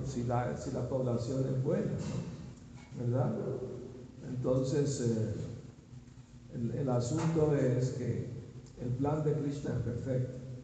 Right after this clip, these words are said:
Nosotros somos los que creamos los problemas en el plan de Krishna, ¿no? ¿No? Entonces, eh,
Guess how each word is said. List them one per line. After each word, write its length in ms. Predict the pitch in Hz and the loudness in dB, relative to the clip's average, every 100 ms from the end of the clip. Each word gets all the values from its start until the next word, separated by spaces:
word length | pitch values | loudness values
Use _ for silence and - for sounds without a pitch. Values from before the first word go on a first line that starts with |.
| - - | -14 -8
Nosotros 480 | 120 - 135 135 131 | -4 -2 0 0 0
somos 300 | 131 131 131 | 2 4 4
los 160 | 117 107 | 2 0
que 240 | 107 107 - - - | -2 -4 -4 -8 -8
creamos 420 | 117 117 120 123 | -2 0 2 2
los 160 | 120 104 | 2 2
problemas 800 | 110 104 113 113 104 104 - - - - - - - 110 | 2 2 2 2 0 0 -6 -8 -12 -16 -18 -18 -10 -4
en 120 | 117 | 0
el 100 | 113 | 2
plan 320 | 113 117 117 | 0 0 0
de 120 | 113 | 0
Krishna, 400 | 110 110 - 101 101 | -2 -6 -8 -10 -8
¿no? 80 | - - - - - - - - - - - - | -8 -8 -8 -12 -14 -16 -16 -16 -16 -18 -18 -12
¿No? 60 | 110 - - - - - - - - - | -10 -8 -10 -12 -14 -16 -18 -18 -20 -10
Entonces, 760 | 110 120 131 131 147 139 - 123 | -6 -2 0 2 0 0 0 0
eh, 240 | 120 107 | 0 0